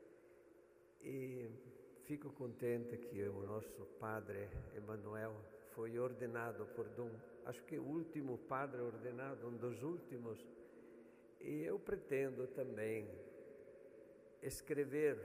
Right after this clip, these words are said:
algo sobre Dom Albano. Não será uma biografia, mas já tenho recolhido testemunho de quarenta bispos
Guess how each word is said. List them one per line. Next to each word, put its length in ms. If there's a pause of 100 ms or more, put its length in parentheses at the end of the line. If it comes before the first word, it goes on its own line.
(920)
algo 540 (960)
sobre 380
Dom 220
Albano. 560 (200)
Não 180
será 320
uma 180
biografia, 840
mas 440 (960)
já 360 (120)
tenho 400 (1000)
recolhido 840 (600)
testemunho 680
de 120
quarenta 600
bispos 580